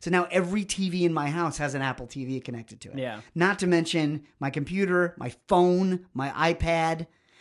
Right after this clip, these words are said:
Speaker 1: my, uh, laptop can play all of these movies. And they just,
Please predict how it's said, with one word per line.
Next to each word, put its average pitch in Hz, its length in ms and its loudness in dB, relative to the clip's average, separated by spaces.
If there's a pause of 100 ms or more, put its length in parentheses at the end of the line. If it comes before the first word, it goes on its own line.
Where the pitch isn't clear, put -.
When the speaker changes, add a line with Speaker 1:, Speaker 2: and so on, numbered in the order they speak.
(200)
Speaker 1:
my, 139 540 0
uh, 135 160 0
laptop 165 720 0 (180)
can 165 200 0
play 151 480 0
all 143 260 0
of 139 80 -4
these 135 160 -2
movies. 139 340 -2
And 175 260 0
they 151 100 -2
just, 139 220 -14